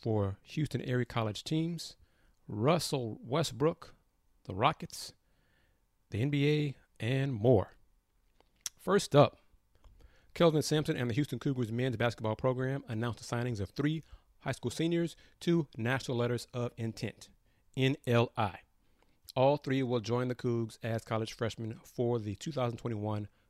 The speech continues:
twenty-two season. The Cougs signed J V A, J V A Francis, Ramon Walker, and Robbie Armbrester.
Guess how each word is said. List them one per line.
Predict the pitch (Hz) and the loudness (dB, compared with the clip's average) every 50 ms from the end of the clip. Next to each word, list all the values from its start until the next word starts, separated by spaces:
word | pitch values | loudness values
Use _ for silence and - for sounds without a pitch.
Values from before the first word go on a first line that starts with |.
| _ _ | _ _
twenty-two | - - 165 156 143 131 - - 131 113 107 107 - - _ - | -10 -4 -2 0 0 -2 -2 0 0 2 2 0 -2 -6 _ -14
season. | - - - 147 131 113 92 92 87 - _ _ _ _ _ _ _ _ _ _ _ | -14 -2 2 2 2 4 2 -2 -8 -14 _ _ _ _ _ _ _ _ _ _ _
The | - 117 | -10 -8
Cougs | - - 139 131 127 117 | -2 0 2 2 0 0
signed | - - 127 120 113 113 110 117 - 113 | -2 -2 0 2 2 2 0 -2 -4 -2
J | 104 113 117 | 2 2 2
V | 107 107 104 104 | 4 4 2 2
A, | 104 101 95 101 - _ _ - | 2 0 -2 -4 -8 _ _ 0
J | - 131 | 2 2
V | 120 107 131 185 | 4 6 8 8
A | 202 156 165 165 - _ _ _ _ _ _ | 8 6 4 2 -4 _ _ _ _ _ _
Francis, | - - 131 135 127 - 135 131 120 - - _ _ - - _ _ - | -2 0 0 2 2 0 -2 -2 -2 -4 -10 _ _ -20 -20 _ _ -4
Ramon | 120 117 117 113 113 107 95 | -2 0 0 0 0 0 0
Walker, | 101 120 131 131 - 131 123 120 - _ _ - | 2 4 2 2 2 -2 -4 -4 -6 _ _ -6
and | 117 117 120 120 117 - - _ _ 120 | -4 -4 -2 -4 -6 -8 -12 _ _ 0
Robbie | 113 110 110 110 117 117 120 - _ _ | 0 2 2 2 0 -2 -2 -6 _ _
Armbrester. | - 117 113 113 101 107 101 92 - - - 90 | -2 -2 0 0 0 0 -2 -2 -4 -8 -14 -16